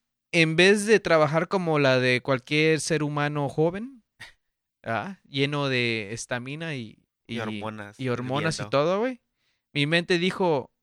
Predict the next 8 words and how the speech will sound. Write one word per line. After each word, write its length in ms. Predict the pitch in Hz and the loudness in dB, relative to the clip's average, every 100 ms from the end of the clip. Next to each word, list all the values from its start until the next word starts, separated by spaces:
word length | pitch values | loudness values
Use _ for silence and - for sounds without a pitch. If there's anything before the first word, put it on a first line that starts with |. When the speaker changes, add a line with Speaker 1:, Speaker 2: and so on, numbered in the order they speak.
| _ _ _ | _ _ _
Speaker 1:
"¿Cómo 240 | 185 190 | -6 -4
chingados 460 | 190 - 175 170 170 | -4 -4 0 0 2
hago 160 | 165 165 | 0 0
una 140 | 160 | -2
disquera, 400 | 143 - 160 151 - | -2 -2 -2 -2 -2
güey?" 140 | - | -2
<laughs> 120 | - - - 226 - 233 - - - - - - - - - - _ - - 539 - _ _ 392 247 214 196 196 269 262 247 226 185 180 _ - | -2 -2 -2 -4 -2 -2 -2 -4 -6 -4 -6 -2 -4 -4 -6 -6 _ -10 -6 -10 -10 _ _ -8 -8 -10 -18 -10 -4 -2 0 -2 -4 -8 _ 4
Y, 300 | 247 254 | 6 6